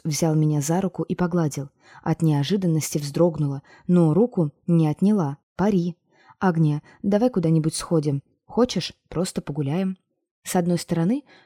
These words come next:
почему бы нет? С другой, нечестно. Может, я ему понравилась? Взглянула на некроманта не как на добычу, а как на человека. Вспомнила слова Ксержика.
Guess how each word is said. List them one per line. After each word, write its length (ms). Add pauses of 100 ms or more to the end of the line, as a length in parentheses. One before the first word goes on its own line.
почему 360
бы 120
нет? 300 (260)
С 140
другой, 460 (180)
нечестно. 720 (260)
Может, 400
я 140
ему 140
понравилась? 760 (340)
Взглянула 600
на 120
некроманта 640 (200)
не 160
как 240
на 100
добычу, 500
а 120
как 240
на 100
человека. 640 (300)
Вспомнила 600
слова 320
Ксержика. 720